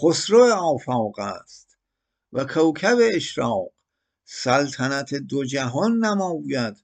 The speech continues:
و حکومت اقالیم دل و جان فرماید.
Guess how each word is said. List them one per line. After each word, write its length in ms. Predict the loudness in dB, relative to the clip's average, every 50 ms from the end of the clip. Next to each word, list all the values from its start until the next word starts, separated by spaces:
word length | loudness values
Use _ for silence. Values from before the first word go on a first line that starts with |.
| _ _ _ _ _ _ _ _
و 120 | -6 -6 -4
حکومت 720 | -4 -6 -8 -6 -6 -4 -2 -2 0 -2 -2 -4 -4 -2 -2 0 0 0 -2 -4 -6
اقالیم 1000 | -8 -8 -8 -4 -2 0 0 0 -2 -4 -4 -4 -4 -4 -4 -4 -4 -4 -4 -6
دل 280 | -4 -2 -2 0 0
و 100 | 0 -2
جان 280 | -4 -4 -6 -6 -6 -8
فرماید. 800 | -8 -8 -6 -6 -4 -4 -4 -4 -4 -6 -8 -10 -12 -12 -12